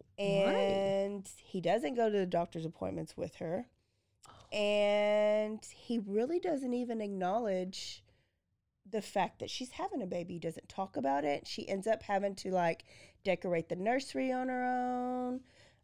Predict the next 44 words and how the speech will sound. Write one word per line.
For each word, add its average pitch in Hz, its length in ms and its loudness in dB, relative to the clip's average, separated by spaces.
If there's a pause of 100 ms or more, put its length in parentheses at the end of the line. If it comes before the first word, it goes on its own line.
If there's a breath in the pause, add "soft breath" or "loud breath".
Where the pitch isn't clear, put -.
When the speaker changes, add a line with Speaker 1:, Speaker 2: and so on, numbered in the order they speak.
(100)
Speaker 2:
Um, 202 400 4
she 214 200 -4
had 185 160 -2
to 180 60 -2
put - 240 -4
the - 140 -4
own, 165 220 -4 (140)
her 185 200 0
own 170 220 0
crib - 220 2
Speaker 1:
Is 220 100 6
he 233 140 6
mad 208 300 6
that - 80 4
Speaker 2:
together. 262 160 2
Speaker 1:
she's 190 120 2
pregnant 302 400 2
or 226 60 4
mad 175 240 2
that 180 100 2
it's 165 180 -2
a 139 80 2
girl? 165 440 0
Speaker 2:
I - 40 -16
think 190 120 -10
it's 175 120 -14
both. 165 380 -4 (540)
Speaker 1:
'Cause 226 180 2
at 208 140 4
what 220 160 4
point 214 240 2
did 190 120 0
he 185 120 2
find, 180 280 -2
did 170 140 -4
he 175 60 -2
even, 170 340 -2 (380)
like, 156 220 -6
was 160 140 -2
he 160 80 0
mad 156 400 0
before 170 540 0
they 180 140 -2
knew 180 240 0